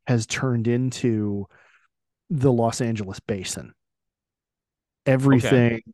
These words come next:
Speaker 1: is, it's, it's, it's much more, it's much, it's much wider, it's much more
Speaker 2: Mm-hmm.
Speaker 1: spread out,
Speaker 2: Mm-hmm.
Speaker 1: but it is, but it is, uh, balkanized in, in this, in this very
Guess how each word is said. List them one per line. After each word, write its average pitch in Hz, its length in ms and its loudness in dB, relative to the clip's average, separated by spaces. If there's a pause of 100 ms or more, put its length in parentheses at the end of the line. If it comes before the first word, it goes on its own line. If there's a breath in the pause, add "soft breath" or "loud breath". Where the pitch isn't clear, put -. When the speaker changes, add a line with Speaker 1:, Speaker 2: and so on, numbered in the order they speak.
(180)
Speaker 1:
is, 110 420 4
it's, 120 340 -4
it's, - 460 -6
it's 117 200 -8
much 127 220 -2
more, 107 360 -4
it's - 160 -8
much, - 300 -6
it's 127 300 -8
much 117 240 -6
wider, 110 880 -6
it's - 200 -8
much 117 220 -4
more 117 180 -4
Speaker 2:
Mm-hmm. - 160 -8
Speaker 1:
spread 104 580 -6
out, 107 500 -6 (420 loud breath)
Speaker 2:
Mm-hmm. 73 300 -14 (340)
Speaker 1:
but 123 480 2
it 113 120 4
is, 113 480 2
but 120 260 0
it 107 100 -4
is, 101 720 -6 (160)
uh, 95 560 -4
balkanized 113 1080 -4 (200)
in, 107 520 -2
in 110 220 -2
this, 98 360 -6
in 123 140 -6
this 104 180 -6
very 104 800 -4